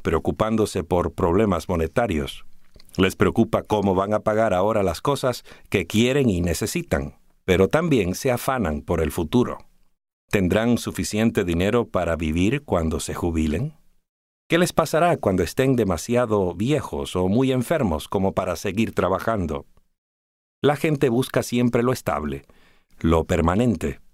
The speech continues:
Pero ¿cómo poder encontrar seguridad tanto para el presente como para el futuro? Nunca fue la intención de Dios que usted y yo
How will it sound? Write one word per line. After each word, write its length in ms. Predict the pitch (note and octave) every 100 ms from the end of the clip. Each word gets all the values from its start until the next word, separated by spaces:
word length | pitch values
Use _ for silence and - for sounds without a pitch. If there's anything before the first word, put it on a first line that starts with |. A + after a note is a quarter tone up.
| - _ _ _ _
Pero 200 | A2+ A2
¿cómo 280 | - F3+ E3
poder 280 | A2+ A#2+ C3
encontrar 600 | B2 G2+ F2+ D#2+ A#2+ A#2
seguridad 640 | - F#2 F#2 F#2 A#2+ B2+ A2 -
tanto 380 | B2+ C3+ B2+ A2
para 240 | G#2 F#2
el 120 | F2+
presente 500 | - - - E2 A2
como 240 | - E2+ D#2+
para 180 | D#2+ D#2
el 60 |
futuro? 480 | A2 G#2+ C#3+ F#2 B1+ - _ _ _ _ _ _ _ _ _ -
Nunca 380 | A#2 D3+ - A2
fue 160 | A2+
la 120 | A2
intención 520 | G2 E2+ F2 D#2+ G#2+ A2
de 120 | F#2+
Dios 320 | F2 E2+ D#2+
que 140 | -
usted 320 | D#2+ - A#2+ G2+
y 100 | D#2+
yo 300 | A2 D2+